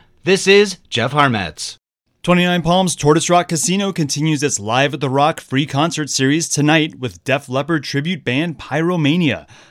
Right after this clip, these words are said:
Speaker 2: Assignment reporter Gabriel Hart joins us to pour some sugar on tonight's show info.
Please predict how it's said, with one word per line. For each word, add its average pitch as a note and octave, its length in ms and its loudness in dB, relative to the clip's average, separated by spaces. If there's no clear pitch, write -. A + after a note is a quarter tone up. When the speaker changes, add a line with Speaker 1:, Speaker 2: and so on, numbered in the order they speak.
Speaker 2:
Assignment F#3+ 360 0
reporter G3 320 0
Gabriel D3 460 0
Hart F3+ 180 0
joins D3+ 380 0
us F#3 220 0
to D#3 60 -4
pour - 240 0
some E3 160 -4
sugar E3 360 -2
on A#2 180 -2
tonight's A2 400 -2
show C3 340 2
info. C3 460 -2